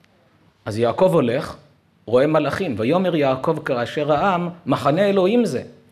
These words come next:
מה פירוש? כלומר, זה לא מלאכים שאני יצרתי. אלה מלאכים של אלוקים. "ויקרא שם המקום ההוא מחניים." שני המחנות נפגשו,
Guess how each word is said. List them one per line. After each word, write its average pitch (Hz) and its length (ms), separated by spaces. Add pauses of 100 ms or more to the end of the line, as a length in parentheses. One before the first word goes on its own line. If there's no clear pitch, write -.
(180)
מה 139 100
פירוש? 127 300
כלומר, 135 240
זה 139 100
לא 180 120
מלאכים 196 360
שאני 117 240
יצרתי. 101 440 (840)
אלה 160 160
מלאכים 123 440
של 135 180
אלוקים. 147 480 (760)
"ויקרא 104 480
שם 160 320
המקום 143 440
ההוא 208 380
מחניים." 139 600 (400)
שני 170 220
המחנות 151 540
נפגשו, 107 440